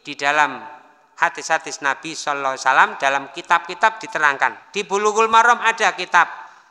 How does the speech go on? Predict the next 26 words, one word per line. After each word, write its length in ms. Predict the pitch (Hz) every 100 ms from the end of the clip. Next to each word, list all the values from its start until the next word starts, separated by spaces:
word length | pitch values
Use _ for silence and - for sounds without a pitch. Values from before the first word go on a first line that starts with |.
| _ 151
tentang 320 | 147 151 135
jihad. 480 | 151 139 135 101 - - _ _ _ _ _ _ _ _ _ _ _ _ _ _
Kemudian 500 | - 175 175 196 214
dalam 320 | 170 180 190
kitab 320 | 214 220 214
ini 160 | 220 240
juga 320 | 202 214 208 -
diterangkan 480 | 190 220 233 214 196
nanti 240 | 190 180
tentang 400 | 175 160 165 151
jihad. 400 | 151 147 147 120 -
Di 120 | 185
Riyadhus 460 | 233 233 226 208
Shalihin 500 | 208 233 233 247 226 220 - -
juga 320 | 175 196 226
diterangkan 640 | 190 214 220 226 220 202
jihad 380 | - 185 170 143 - - - _
secara 480 | 156 - 156 147
global, 640 | - 165 156 151 131 113 107 - _ -
juga 240 | - 160
diterangkan 720 | 131 - 139 156 156 151 143 139
oleh 240 | 143 139
Allah 480 | 139 143 139 113 -
di 160 | 135
dalam 400 | 127 120 135 139
Al-Quran. 1300 | - - 143 139 131 117 - 131 117 113 - 110 101